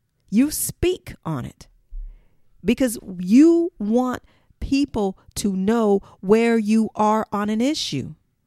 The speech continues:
Never think that people are going to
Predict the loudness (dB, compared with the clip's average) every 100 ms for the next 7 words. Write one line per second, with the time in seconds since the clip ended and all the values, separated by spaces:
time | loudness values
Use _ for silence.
0 | _ _ _ _ _ _ _ _ _ 0
1 | 2 2 0 -2 -4 -6 _ _ _ _
2 | -4 -4 -4 -14 -20 -6 -4 -4 _ -6
3 | -6 -2 -4 -4 -4 -4 -2 -2 0 -2
4 | -4 -8 -6 -4 -4